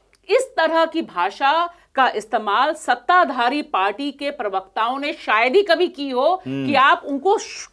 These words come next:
Speaker 1: खुलेआम, आ,
Speaker 2: उन्हें
Speaker 1: बोल रहे हैं कि बकवास है, ये लोग नहीं।
Speaker 2: बिल्कुल।
Speaker 1: और देखिए मजेदार है, इसमें विक्टिमहुड कार्ड खेला गया है।
Speaker 2: हम्म।
Speaker 1: इसमें बताया गया है कि वो लोग नस्लवादी हैं, हम पे हमला करते हैं, और दूसरे ढंग का एक राष्ट्रवाद।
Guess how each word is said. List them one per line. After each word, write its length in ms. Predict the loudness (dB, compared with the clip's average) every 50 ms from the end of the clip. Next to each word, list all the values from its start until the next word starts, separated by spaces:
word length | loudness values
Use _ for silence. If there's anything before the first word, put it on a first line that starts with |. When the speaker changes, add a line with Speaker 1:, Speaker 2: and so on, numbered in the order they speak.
| _
Speaker 1:
खुलेआम, 640 | -6 0 2 2 4 4 4 4 4 2 2 0 -4 -12 _ _ _ _ _ _ _ 0
आ, 200 | 2 4 4 4
Speaker 2:
उन्हें 160 | 4 4 4
Speaker 1:
बोल 100 | 4 4
रहे 80 | 4 4
हैं 100 | 2 0
कि 100 | -2 -2
बकवास 640 | 0 -2 -2 0 2 2 4 6 4 4 2 0
है, 260 | -2 0 0 0 0
ये 180 | 0 0 0 2
लोग 240 | 2 2 2 0 0
नहीं। 260 | -4 -4 -4 -4 -4
Speaker 2:
बिल्कुल। 220 | -4 -2 0 0
Speaker 1:
और 60 | 0 0
देखिए 200 | 0 0 0 -2
मजेदार 500 | -2 -4 -6 -6 -6 -4 -4 -4 -4 -4
है, 140 | -4 -4
इसमें 400 | -6 -8 -12 -12 -8 -2 -2 -2
विक्टिमहुड 680 | 0 -2 -4 -8 -8 -2 2 2 2 2 2 -2 -4 -4
कार्ड 300 | -2 0 0 0 0 0
खेला 300 | -2 -4 -2 0 0 0
गया 220 | -2 -2 -4 -4
है। 140 | -4 -6 -8 -10
Speaker 2:
हम्म। 460 | -10 -10 -10 -10 -12 -12 -8 -6 -6
Speaker 1:
इसमें 260 | -4 -2 0 0 2
बताया 400 | 2 2 2 4 4 6 4 4
गया 200 | 2 0 0 2
है 120 | 2 2
कि 120 | 0 0 -2
वो 140 | -2 -2 0
लोग 200 | 0 0 0 -2
नस्लवादी 640 | -2 -4 -4 -4 -4 -2 0 2 2 2 0 -4
हैं, 200 | -4 -2 -2 -2
हम 200 | -2 -2 -4 -2
पे 140 | -2 -2 -2
हमला 320 | 0 -2 -2 0 0 0 0
करते 340 | 0 -2 -6 -4 -4 -4
हैं, 360 | -4 -2 0 2 2 0 0 -4 -10 _ -2
और 140 | -2 -2 -2
दूसरे 580 | -2 -2 0 0 0 0 0 0 0 0 0
ढंग 160 | -2 -2 0
का 80 | 0 0
एक 260 | 0 -2 -4 -6 -4
राष्ट्रवाद। 680 | 0 0 0 0 -2 -4 -2 2 4 4 4 2 -2